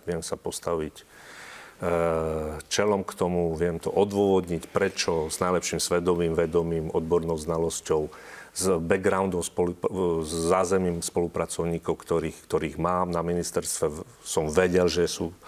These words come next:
skutočne sú tam kvalitné týmy na sekcii energetiky, legislatívy a ďalších. Ktor-, s ktorými som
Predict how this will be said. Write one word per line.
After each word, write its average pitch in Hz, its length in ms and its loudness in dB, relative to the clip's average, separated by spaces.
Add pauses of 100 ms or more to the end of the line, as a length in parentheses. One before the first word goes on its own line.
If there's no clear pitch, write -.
(400)
skutočne - 600 -2
sú - 200 -4
tam 82 160 0
kvalitné 87 480 0
týmy 82 320 -2
na 80 120 0
sekcii - 360 -2
energetiky, 80 640 -2
legislatívy 82 720 0
a 80 80 2
ďalších. 85 520 0 (720)
Ktor-, 87 240 0
s - 120 -8
ktorými 87 280 2
som 80 460 -2